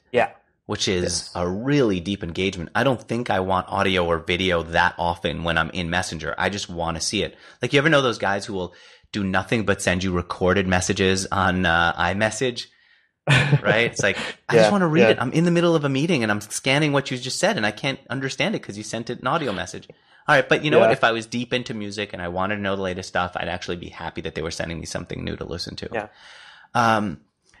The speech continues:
Speaker 2: you know what? Before I interview guests, I usually record myself say to them, "Anything you say,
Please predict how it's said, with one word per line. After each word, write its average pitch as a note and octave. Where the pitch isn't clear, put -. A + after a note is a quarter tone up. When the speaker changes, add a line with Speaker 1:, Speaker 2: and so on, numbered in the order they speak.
Speaker 2:
you E3
know E3+
what? -
Before D#3
I A3+
interview A2+
guests, F#2
I G#2+
usually A#2
record B2
myself F#2+
say F#2
to F2+
them, F2
"Anything B2+
you D3
say, G#2